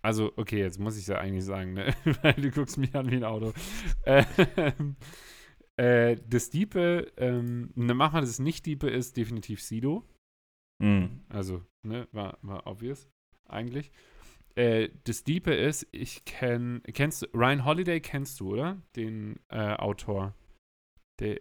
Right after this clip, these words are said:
Speaker 1: äh,
Speaker 2: Pff, nö.
Speaker 1: der
Speaker 2: Ich
Speaker 1: hat
Speaker 2: sag's,
Speaker 1: Ego
Speaker 2: wie's
Speaker 1: is
Speaker 2: ist.
Speaker 1: the Enemy, äh, geschrieben,
Speaker 2: Keine
Speaker 1: The
Speaker 2: Ahnung.
Speaker 1: Obstacle, bla, bla, bla. Ist halt so ein, ähm, der ist auch sehr stark mit den Stoikern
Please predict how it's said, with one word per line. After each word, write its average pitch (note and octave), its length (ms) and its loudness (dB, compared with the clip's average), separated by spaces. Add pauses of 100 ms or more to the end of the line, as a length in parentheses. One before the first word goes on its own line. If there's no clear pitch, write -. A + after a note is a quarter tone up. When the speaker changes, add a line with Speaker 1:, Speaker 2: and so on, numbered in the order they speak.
(320)
Speaker 1:
äh, F2+ 160 -14 (880)
Speaker 2:
Pff, - 360 -10
nö. F#2+ 300 2 (380)
Speaker 1:
der A#2 140 -4
Speaker 2:
Ich A2 40 0
Speaker 1:
hat A#2 60 -2
Speaker 2:
sag's, A2 140 -4
Speaker 1:
Ego C#3 200 4
Speaker 2:
wie's B2 80 6
Speaker 1:
is - 80 2
Speaker 2:
ist. - 60 -8
Speaker 1:
the B2+ 100 0
Enemy, C3+ 840 2
äh, A#2+ 240 -2
geschrieben, G2 360 -2
Speaker 2:
Keine F#2 140 2
Speaker 1:
The F#2 60 2
Speaker 2:
Ahnung. F#2+ 100 2
Speaker 1:
Obstacle, G2+ 500 -2
bla, B2+ 360 4
bla, B2 220 4
bla. - 100 -10 (320)
Ist - 300 -8
halt A#2+ 180 0
so A#2+ 160 2
ein, A2+ 360 -6
ähm, G2 380 -6 (680)
der A2 120 4
ist C3+ 100 0
auch C#3 100 2
sehr C#3 260 -2
stark C3 240 -6
mit B2+ 140 -8
den G2+ 380 -6
Stoikern D3 680 -2